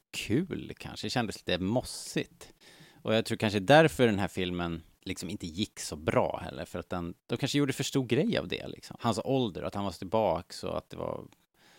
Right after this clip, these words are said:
ja, jag vet inte. Det, det var någonting där som, som jag i alla fall inte,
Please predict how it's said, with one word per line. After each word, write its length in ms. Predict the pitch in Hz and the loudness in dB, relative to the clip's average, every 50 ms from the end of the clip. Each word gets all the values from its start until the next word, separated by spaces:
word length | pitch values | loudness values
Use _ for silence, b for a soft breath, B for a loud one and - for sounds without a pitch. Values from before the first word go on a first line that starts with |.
| b b b - | b b b -2
ja, 80 | - 139 | -2 0
jag 60 | 170 | 0
vet 200 | 196 160 - - | -2 -4 -4 -6
inte. 260 | 90 - 69 57 60 | -6 -6 -6 -6 -6
Det, 200 | 98 107 123 120 | -4 -4 -4 -4
det 160 | 110 104 113 120 | -4 -6 -4 -2
var 80 | 127 | 0
någonting 400 | 135 135 123 113 - 92 95 95 | 0 0 0 -2 -4 -4 -2 2
där 160 | 95 104 98 95 | 2 2 2 2
som, 300 | - 92 90 90 92 92 92 | 0 -4 -6 -6 -8 -8 -10
som 220 | - 90 90 87 | -8 -6 -4 -2
jag 180 | 87 87 87 87 | -2 0 0 0
i 20 | |
alla 140 | 85 85 85 | 0 -2 -2
fall 500 | - 87 87 85 82 82 82 80 - 90 | 0 0 0 0 -2 -4 -4 -6 -4 -4
inte, 600 | 92 87 85 - - 92 85 80 78 78 80 - | -4 -4 -4 -2 0 2 2 2 2 0 -2 -4